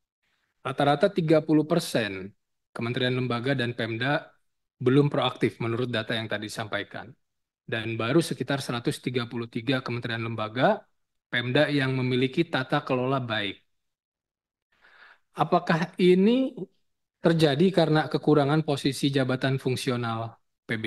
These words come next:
J? Selanjutnya, apakah ada restriksi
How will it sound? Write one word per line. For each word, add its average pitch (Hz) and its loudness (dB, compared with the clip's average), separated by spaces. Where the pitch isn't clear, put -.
J? 104 -10
Selanjutnya, 127 -4
apakah 156 0
ada 170 4
restriksi 143 -2